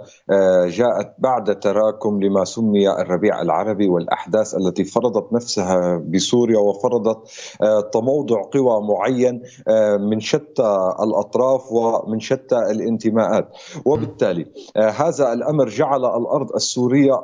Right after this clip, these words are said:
أرضاً لوجود، آه، عدة قوى متصارعة فيما بينها، آه، عدة قوى آه، متضاربة المصالح، آه، وجود أمريكي،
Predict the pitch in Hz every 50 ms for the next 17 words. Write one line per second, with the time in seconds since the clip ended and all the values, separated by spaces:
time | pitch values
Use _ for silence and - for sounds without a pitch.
0 | - 151 151 143 123 127 131 131 123 110 113 113 113 113 110 104 123 143 143 143
1 | 143 - - - - - - - 101 107 110 107 90 95 123 156 147 117 139 127
2 | - - - 151 147 143 143 139 139 131 123 - 120 107 - - 135 131 131 117
3 | 117 117 117 - 131 123 117 117 113 107 95 127 135 135 135 135 131 120 147 147
4 | 147 147 - - - - - 113 113 110 101 95 117 151 143 117 135 127 123 -
5 | - - 156 143 135 123 107 - - - - - - 107 110 104 101 - - 117
6 | 110 113 117 - - 120 110 127 135 147 147 143 131 123 - - 107 127 123 113
7 | 110 110 - - 143 135 139 139 139 147 143 - 123 123 110 107 107 110 107 104
8 | 127 143 139 - - 110 117 117 120 127 139 139 143 - 151 156 151 - - -
9 | -